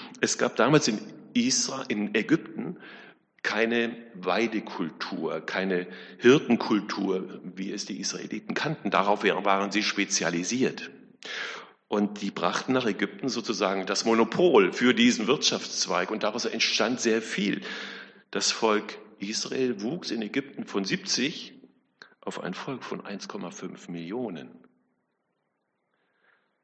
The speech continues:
Gott sieht unser Leben komplett anders. Das Dilemma ist, solange wir auf dieser Erde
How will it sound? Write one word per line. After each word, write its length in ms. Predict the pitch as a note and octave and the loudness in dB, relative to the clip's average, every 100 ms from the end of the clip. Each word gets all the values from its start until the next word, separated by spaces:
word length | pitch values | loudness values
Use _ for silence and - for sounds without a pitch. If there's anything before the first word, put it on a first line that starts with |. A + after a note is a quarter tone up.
| _ _ _ _ _ _ - | _ _ _ _ _ _ 0
Gott 340 | A2+ C3 - - | 0 0 -4 -8
sieht 380 | G2 G#2+ G#2 | -4 -4 -4
unser 260 | G2+ G2 F2+ | -8 -6 -6
Leben 400 | E2 F2 F2 F2+ | -6 -8 -8 -12
komplett 520 | - E2 - D#2+ - | -10 -12 -10 -14 -12
anders. 500 | D2+ D#2+ D2+ - - _ _ _ _ _ _ _ _ - - - - - - _ - | -14 -14 -14 -16 -18 _ _ _ _ _ _ _ _ -20 -20 -20 -20 -20 -20 _ -4
Das 240 | A2 - | -4 -2
Dilemma 400 | A2 G2+ A2+ B2+ | -2 0 0 -2
ist, 300 | G#2 F#2 - | -4 -4 -4
solange 480 | - F#2 G2+ C3 A2 | -4 -2 -2 0 -2
wir 200 | G#2 A2+ | -4 -4
auf 120 | A2 | -6
dieser 320 | - G#2+ G#2+ F#2+ | -6 -4 -2 -2
Erde 440 | F#2+ G2 F#2+ | -2 -2 -4